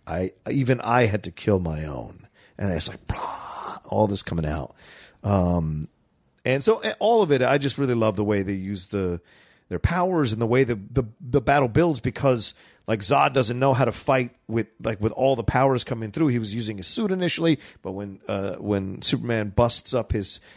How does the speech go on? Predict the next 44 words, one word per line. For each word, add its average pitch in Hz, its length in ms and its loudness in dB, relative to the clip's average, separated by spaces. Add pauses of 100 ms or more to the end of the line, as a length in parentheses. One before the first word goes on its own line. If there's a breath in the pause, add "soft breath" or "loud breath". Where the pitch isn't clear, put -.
(160 loud breath)
mask, 165 460 2
he 117 140 -2
has 113 200 0
to, 110 80 0
like, 101 200 -2
kind 127 220 -8
of - 80 -6
try 135 220 0
to 117 200 -2 (240 loud breath)
adapt, 139 460 0
and 147 100 -2
essentially 180 420 2
like 135 180 2
a 120 60 -2
puncher 139 640 -2
getting, 120 260 -2
like, 110 200 -2
the, 110 220 2 (240 loud breath)
like 135 140 -2
Ali 165 260 4
talked 135 300 0
about 107 220 0
how 104 80 -2
they 110 100 0
put, - 240 -2
like, 110 160 0
stuff - 240 0
in 120 60 -4
his 98 140 -4
eyes 135 540 2
and 117 180 -10
he 107 120 -10
had 120 140 -2
to 120 80 -8
kind 123 220 -20
of 107 80 -20 (360 loud breath)
navigate 131 540 2
a 131 40 2
couple 143 260 0
of 120 60 4
rounds 123 440 0
kind 139 200 0
of 110 80 -2
blind, 127 460 0